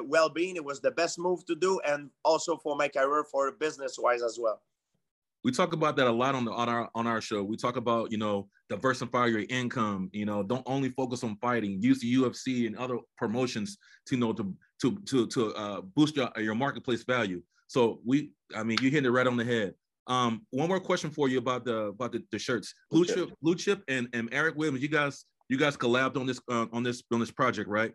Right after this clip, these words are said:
Speaker 2: So, um, Eric, I have the opportunity to see some other designs that Eric designed as well. You know, Eric is a master at what he does. So I wanted to, you know, see, you know, when are you guys gonna be dropping that heat? What's the next heat that's coming out? 'Cause I,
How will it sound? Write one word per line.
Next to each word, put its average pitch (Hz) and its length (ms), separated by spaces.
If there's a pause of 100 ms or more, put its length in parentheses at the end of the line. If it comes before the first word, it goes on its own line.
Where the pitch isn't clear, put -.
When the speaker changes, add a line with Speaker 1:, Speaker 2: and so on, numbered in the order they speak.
(220)
Speaker 2:
So, 123 400
um, 110 420
Eric, 160 320
I 139 60
have 165 240 (320)
the 127 200
opportunity 147 480
to 117 60
see 151 180
some 135 320
other 147 360
designs 127 540
that 107 220
Eric 131 220 (100)
designed 113 340
as 98 120
well. 110 360 (180)
You 113 80
know, 147 180
Eric 143 220
is 117 60
a 101 60
master 127 460
at 113 80
what 120 140
he 113 80
does. 107 440 (220)
So - 120
I 127 60
wanted 156 300
to, 127 220
you 127 120
know, 131 140
see, 127 420 (240)
you 117 60
know, 123 60
when 151 140
are 170 40
you 160 60
guys 151 180
gonna 147 100
be 131 60
dropping 151 280
that 127 120
heat? 131 320
What's 175 160
the 143 80
next 151 300
heat 214 160
that's 143 120
coming 135 220
out? 110 160
'Cause 127 120
I, 175 160